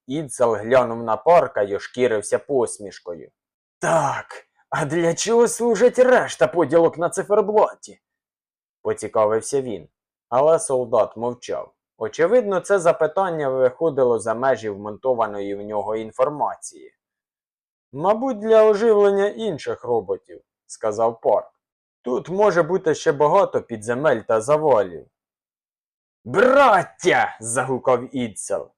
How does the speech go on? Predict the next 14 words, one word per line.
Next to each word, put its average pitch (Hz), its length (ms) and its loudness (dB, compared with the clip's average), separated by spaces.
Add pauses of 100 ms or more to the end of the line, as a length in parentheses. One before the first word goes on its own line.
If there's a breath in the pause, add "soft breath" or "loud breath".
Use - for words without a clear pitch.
(220)
«Скоро 240 760 4
я 233 180 6
поведу 202 560 4
вас 170 300 4
на 170 120 0
битву!» 147 720 2 (440)
І 113 120 -10
вояки 113 540 2
знову 147 400 -2
тричі 139 460 -2
відсалютували 117 1080 2
йому. 92 360 -14 (1600)
«Дай 175 380 0
їм 143 200 -2